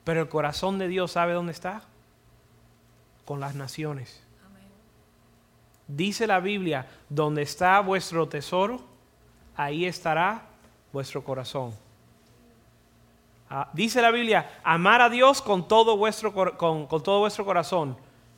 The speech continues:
Speaker 1: Es el primer y más alto llamamiento, el supremo. Amar a Dios con todo vuestro corazón. Pero dice la Biblia, "Donde está vuestro tesoro,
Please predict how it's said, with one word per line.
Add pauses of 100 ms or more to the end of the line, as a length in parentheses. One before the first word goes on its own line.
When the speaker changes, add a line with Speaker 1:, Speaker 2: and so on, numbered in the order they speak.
(140)
Speaker 1:
Es
el
primer
y
más
alto
llamamiento,
el
supremo. (600)
Amar
a
Dios
con
todo
vuestro
corazón. (180)
Pero
dice
la
Biblia, (220)
"Donde
está
vuestro
tesoro,